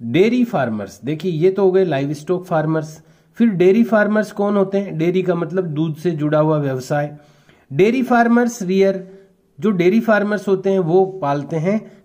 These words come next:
cows and buffaloes, यानी ये छोटे जानवर जो होते हैं ग-, बकरी और भेड़, ये पालने वाले तो लाइव स्टॉक फार्मर है। जो बड़े जानवर होते हैं दूध देने वाले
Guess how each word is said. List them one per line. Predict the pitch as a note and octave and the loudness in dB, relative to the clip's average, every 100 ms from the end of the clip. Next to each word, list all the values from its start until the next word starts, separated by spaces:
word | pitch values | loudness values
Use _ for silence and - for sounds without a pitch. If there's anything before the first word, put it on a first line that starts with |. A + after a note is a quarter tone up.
| - | -6
cows | C#3 D3+ G3 F3 | 0 2 2 0
and | E3+ E3 | -2 -2
buffaloes, | C3 A#2+ B2+ A2 A2 B2+ | -4 -4 -4 -4 -4 -2
यानी | F3+ A3 | 0 2
ये | A3 | 0
छोटे | - - D3+ F#3 G#3+ G3+ - - - | -2 -4 -2 0 0 -2 -8 -20 -4
जानवर | C#3+ D3+ E3+ F3+ | 0 0 0 0
जो | E3+ E3+ | 0 -2
होते | D3 E3 | -2 -4
हैं | E3+ | -4
ग-, | C3+ C3 A2 A#2+ | -2 -2 -4 -6
बकरी | A#2 C3 - E3+ | -4 -6 -4 -2
और | E3 D3+ | 0 0
भेड़, | A#2+ B2 B2+ - - - _ - - | -2 -2 -2 -4 -10 -20 _ -20 -10
ये | E3 F#3+ G#3+ | -2 0 0
पालने | G3+ F3 F3 | 2 2 2
वाले | F3+ E3+ E3 | 0 0 -2
तो | D#3+ D#3+ | -4 -4
लाइव | B2+ B2+ | -2 -2
स्टॉक | C#3 - F3 | -4 -4 -4
फार्मर | E3+ E3 E3 F3+ | 0 0 0 0
है। | G3 G#3 - - - | 0 -2 -8 -20 -6
जो | E3+ | -2
बड़े | F3+ C#3 D#3 G3+ | 0 0 2 2
जानवर | F3+ F3 E3+ E3+ | 2 0 0 -2
होते | E3 D3 D#3+ | -4 -4 -4
हैं | D#3+ | -4
दूध | D3 D3 | -2 -2
देने | C#3 C3+ | -4 -2
वाले | C3+ C3+ F3+ | -2 -2 -2